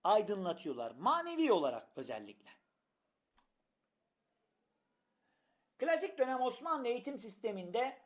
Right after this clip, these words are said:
örgün eğitim vardı, yaygın eğitim vardı. Uzaktan eğitim yok.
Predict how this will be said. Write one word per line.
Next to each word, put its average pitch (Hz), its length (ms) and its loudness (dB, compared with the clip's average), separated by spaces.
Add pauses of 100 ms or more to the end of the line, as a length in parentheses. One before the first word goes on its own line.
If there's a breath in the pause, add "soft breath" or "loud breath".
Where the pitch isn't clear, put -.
(100)
örgün 247 400 4
eğitim 202 380 -6
vardı, 170 460 2 (180)
yaygın 226 420 4
eğitim 151 420 -6
vardı. 123 360 -6
Uzaktan 214 540 2
eğitim 285 500 -8
yok. 214 420 2